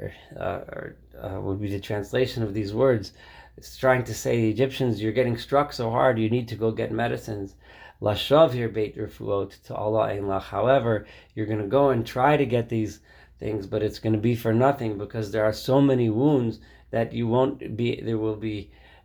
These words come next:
there will be no healing for you. Shamu Goyim Kilonech, the nations have heard your shame, your loss. The world now knows that you have been ashamed, that you have been crushed.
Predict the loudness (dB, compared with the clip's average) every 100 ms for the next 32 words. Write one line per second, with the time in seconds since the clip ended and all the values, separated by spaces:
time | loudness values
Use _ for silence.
0 | -20 -4 0 2 0 0 0 0 0 2
1 | 2 2 2 2 0 -6 -8 -6 -6 -8
2 | -14 -20 -20 -16 -4 2 6 6 6 4
3 | 6 4 2 -2 -4 -2 -2 -4 -6 -14
4 | _ -20 -14 -2 4 4 4 0 0 -2
5 | -4 -4 2 4 4 0 -8 _ _ _
6 | -6 0 0 2 4 4 4 0 -10 -20
7 | -20 -20 _ -20 _ _ -10 0 4 4
8 | 6 4 2 0 -2 4 6 4 2 2
9 | 2 4 4 4 0 -6 -8 -8 -8 -4
10 | -2 -2 -4 -4 -4 -2 2 4 4 0
11 | 0 2 2 0 -8 -8 -8 -8 -12